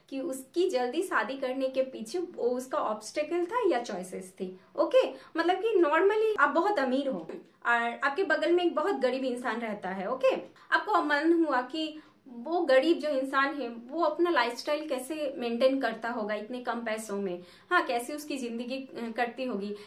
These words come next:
ये आपको जानना या समझना है। तो आपको उसी गरीबी, गरीबी में जाके रहना पड़ेगा। आप ऊपर ऊपर से नहीं जान सकते हो, नहीं समझ सकते हो, नहीं। उसकी situation को अगर समझना होगा, तो आपको उसके हिसाब से ही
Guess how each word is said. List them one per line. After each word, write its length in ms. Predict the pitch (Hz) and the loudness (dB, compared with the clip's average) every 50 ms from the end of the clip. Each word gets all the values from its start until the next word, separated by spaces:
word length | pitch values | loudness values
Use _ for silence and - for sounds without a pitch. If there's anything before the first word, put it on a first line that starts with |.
| - 320 | -6 -2
ये 80 | 320 | 0
आपको 280 | 311 311 302 - - 320 | 0 0 0 0 -2 -2
जानना 440 | 262 247 233 226 233 247 269 302 302 277 247 | 0 2 0 0 2 0 0 0 0 0 2
या 100 | 262 262 | 2 0
समझना 440 | 269 254 226 226 220 254 269 233 | 2 0 -6 -6 -6 -8 -6 -6
है। 240 | 226 226 196 185 185 - - - - - | -6 -6 -6 -8 -10 -12 -20 -12 -2 2
तो 80 | 359 | 2
आपको 420 | 339 - 277 302 311 311 - 370 370 | 4 6 6 6 6 4 -2 -2 -2
उसी 320 | - 294 285 - - 370 | -2 -4 -6 0 0 2
गरीबी, 420 | - 247 262 247 277 302 320 330 | 6 6 6 6 6 2 2 2
गरीबी 580 | 320 - - 240 226 247 233 262 294 277 339 370 | 0 0 -2 -2 2 2 2 4 4 6 6 8
में 160 | 381 392 381 | 8 8 6
जाके 300 | 339 285 269 508 - 381 | 4 2 0 0 0 0
रहना 320 | 370 285 240 240 226 226 220 | -2 -2 -2 -2 -2 -4 -4
पड़ेगा। 360 | 214 190 175 170 165 175 180 - - _ _ _ _ _ _ _ _ _ _ _ - 247 | -4 -6 -8 -8 -10 -12 -14 -16 -18 _ _ _ _ _ _ _ _ _ _ _ -14 -14
आप 140 | 240 302 302 | -12 -10 -6
ऊपर 220 | 285 - 359 359 | 2 4 4 4
ऊपर 200 | 359 370 392 392 | 4 0 -2 -4
से 140 | 381 - 392 | -2 2 2
नहीं 240 | 359 370 403 403 349 | 4 4 4 4 4
जान 200 | 330 285 262 285 | 4 2 0 0
सकते 280 | 294 294 269 - - | -2 -6 -8 -6 -4
हो, 120 | 285 294 277 | -4 -2 -2
नहीं 240 | 262 262 285 330 339 | -2 0 2 0 0
समझ 280 | - 349 277 233 233 | 0 -2 -6 -8 -8
सकते 320 | 233 - 202 202 - - 208 | -8 -8 -10 -10 -10 -10 -10
हो, 100 | 208 220 | -8 -6
नहीं। 280 | 247 262 262 202 - - - - - - - | -4 -4 -2 -4 -4 -6 -8 -16 -18 -12 -8
उसकी 380 | 294 294 - - - 349 381 | -8 -8 -8 -8 -4 -2 -2
situation 520 | 392 - 339 311 359 392 381 381 403 381 381 | 0 0 0 0 0 -2 0 0 2 2 2
को 100 | 392 370 | 4 2
अगर 140 | 349 359 381 | 0 0 0
समझना 400 | 370 370 349 370 370 370 392 381 | -2 -2 -2 -2 0 0 2 2
होगा, 380 | 392 392 359 359 453 571 605 - - - - - | 4 4 2 4 2 0 0 0 -8 -14 -4 4
तो 60 | 359 | 4
आपको 200 | 349 349 - 392 | 4 4 4 -2
उसके 320 | 359 - 311 311 - - 403 | -4 -4 -4 -4 0 2 2
हिसाब 360 | 294 294 262 - 330 294 302 | 2 2 -2 -2 0 0 0
से 180 | - - 381 | 0 -2 -2
ही 400 | 370 381 403 403 392 370 - - | 0 4 4 6 6 4 2 -2